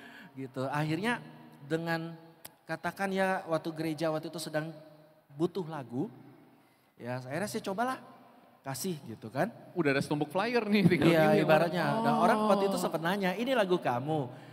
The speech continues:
Speaker 1: Karena saya nggak pernah berpikir saya mau jadi pencipta lagu, saya bilang, "Ya bukanlah saya dengar dari orang, memang saya dengar kan. Cuma
Speaker 2: Iya.
Speaker 1: saya nggak mau ngaku itu lagu saya." Jadi maksud saya gini,
Speaker 2: Ah.
Speaker 1: kalau jelek nggak gengsi kita
Speaker 2: Iya,
Speaker 1: gitu kan.
Speaker 2: iya, iya, iya,
Speaker 1: Tapi
Speaker 2: iya.
Speaker 1: siapa yang tahu ternyata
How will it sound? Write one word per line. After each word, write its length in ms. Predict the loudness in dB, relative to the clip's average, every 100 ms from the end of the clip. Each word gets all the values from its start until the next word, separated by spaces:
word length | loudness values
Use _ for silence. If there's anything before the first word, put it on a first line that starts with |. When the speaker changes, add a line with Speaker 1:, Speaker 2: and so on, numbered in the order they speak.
| -18 -8
Speaker 1:
Karena 200 | -6 -6
saya 240 | -6 -4
nggak 160 | -4 -4
pernah 240 | -4 -4
berpikir 480 | -4 -6 -4 -2 -2
saya 220 | -2 -4
mau 80 | -4
jadi 160 | -4 -6
pencipta 400 | -6 -8 -4 -2
lagu, 240 | -2 -4 -8
saya 180 | -6
bilang, 160 | -6 -6
"Ya 80 | -4
bukanlah 480 | -4 -2 -2 -2 -4
saya 80 |
dengar 240 | -4 -2 -2
dari 160 | 0
orang, 160 | 2 2 2
memang 260 | 0 -4
saya 80 | -4
dengar 320 | -2 0 0
kan. 320 | 2 4 4 2 -12 -6
Cuma 180 | 0 2
Speaker 2:
Iya. 80 | 2
Speaker 1:
saya 100 | 2 -2
nggak 80 |
mau 80 | -2
ngaku 220 | -2 -2 0
itu 120 | 0
lagu 180 | 0 0
saya." 400 | -2 -2 -2 -4
Jadi 180 | -2 0
maksud 220 | 0 -4
saya 80 | -4
gini, 200 | -4 -6
Speaker 2:
Ah. 280 | -8 -12 -8
Speaker 1:
kalau 200 | -4 -4
jelek 320 | -2 -2 -2
nggak 160 | -6 -4
gengsi 360 | -4 -4 -6
kita 400 | -4 -4 -2 0
Speaker 2:
Iya, 60 | 2
Speaker 1:
gitu 180 | 2 2
kan. 200 | 0 0
Speaker 2:
iya, 100 | -2
iya, 180 | -4 -6 -6
iya, 120 | -6
Speaker 1:
Tapi 200 | -6 -6
Speaker 2:
iya. 80 | -6
Speaker 1:
siapa 180 | -6 -6
yang 80 | -6
tahu 140 | -6 -6
ternyata 380 | -6 -8 -6